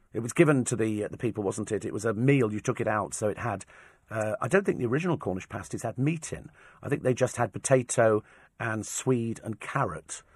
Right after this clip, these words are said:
and that was about it. Delicious, d-, but they don't have to have a pastry top or anything like that, you know, for it to qualify being a pie. Melton Mowbray pork pies can only be made in Melton Mowbray,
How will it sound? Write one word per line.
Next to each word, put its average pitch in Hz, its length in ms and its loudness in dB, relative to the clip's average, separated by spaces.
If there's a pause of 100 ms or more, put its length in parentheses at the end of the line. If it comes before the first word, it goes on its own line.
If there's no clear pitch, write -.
(280)
and 117 100 -2
that - 80 0
was 110 140 -4
about 117 260 0
it. 123 160 -2
Delicious, - 680 0
d-, - 140 -4
but 127 160 0
they 151 80 4
don't 175 240 4
have 143 260 4
to 120 120 0
have 107 320 0 (340)
a - 80 -8
pastry 123 520 2
top - 360 2
or 107 80 4
anything 101 280 -2
like 92 220 -4
that, - 360 -10 (760)
you 107 80 -4
know, 98 100 -6
for 113 140 -8
it - 60 -8
to - 80 -14
qualify 98 400 0
being 98 200 -8
a 92 60 -14
pie. 85 380 -10 (200)
Melton 185 340 6
Mowbray 117 460 6 (340)
pork - 260 6
pies 101 420 2
can 135 120 4
only 147 140 6
be 131 100 2
made 120 240 2
in 110 100 -2
Melton 110 300 0
Mowbray, 113 480 0